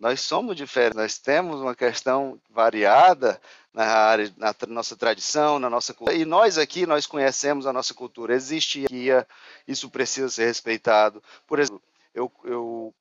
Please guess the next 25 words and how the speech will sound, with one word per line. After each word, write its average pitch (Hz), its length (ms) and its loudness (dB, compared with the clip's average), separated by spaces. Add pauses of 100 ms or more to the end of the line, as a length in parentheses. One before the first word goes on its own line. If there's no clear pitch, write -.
(160)
quando 165 220 -2
eu 143 60 -4
vou 143 140 -6
pra 135 140 -2
minha 131 140 -4
universidade, 120 680 2 (240)
eu, 117 420 -12 (1800)
eu 123 140 -10
sou, 120 640 -4
eu 110 120 -12
sou 117 500 -10
uma 117 180 -4
docente 135 540 -2
na 117 140 0
área 110 260 2
de - 80 -12
medicina, 156 180 -4
na 113 120 -4
minha 104 180 -12
faculdade, 117 580 -2 (560)
e, 113 540 -12 (640)
e 117 100 -4
existe 131 480 -2
alguma, 123 300 -4
uma, 117 260 -10